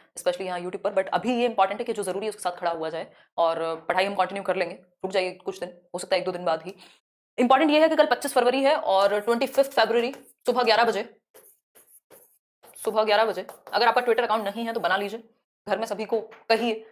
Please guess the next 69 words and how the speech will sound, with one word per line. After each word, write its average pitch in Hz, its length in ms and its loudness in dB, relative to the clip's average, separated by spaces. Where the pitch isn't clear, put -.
जोर 240 180 6
डाल 196 140 6
करके, - 200 -6
क्योंकि - 500 -12
फ्यूचर 254 340 2
की 285 100 0
बात 214 220 4
है 269 80 4
और 214 240 6
जिन 233 140 4
लोगों 254 140 4
को 247 60 6
लगता 240 200 4
है 240 40 4
कि 247 60 0
कुछ 240 200 -4
होना 220 120 0
आना 214 160 0
नहीं 208 160 -6
है, 262 100 -8
कोशिश 311 420 2
ना 220 160 4
करना 247 200 4
प्रॉब्लम 208 340 2
है, 190 100 -10
है - 320 -14
ना? 285 100 -6
सारे 226 240 4
टीचर्स 277 340 0
टाइम 247 140 4
निकाल 214 160 2
करके 208 180 -2
लगे 202 140 -2
हुए 190 100 -4
हैं, 240 80 -6
जिनकी 220 180 -6
क्लासेज - 280 0
हैं, 220 80 -6
मेरी 202 100 -6
खुद 190 160 -8
की 247 60 -4
back 285 120 2
to - 60 -8
back 190 120 0
क्लासेज 180 260 -2
होती 175 160 -8
हैं, 226 100 -4
वो 208 60 -2
क्लासेज 208 340 2
छोड़ 233 200 2
करके 226 180 4
लगे 190 140 2
हुए 180 160 -6
हैं, 202 100 -8
बहुत 233 180 0
सारे 247 240 4
टेंशन 240 280 2
या 247 240 4
स्ट्रेस 247 280 2
में 247 100 2
भी 233 60 2
लगे 196 120 2
हुए 185 160 -2
हैं, - 120 -10
जिनको 208 180 -2
लग 185 120 2
रहा 208 80 4
है 208 80 2
कि 214 100 0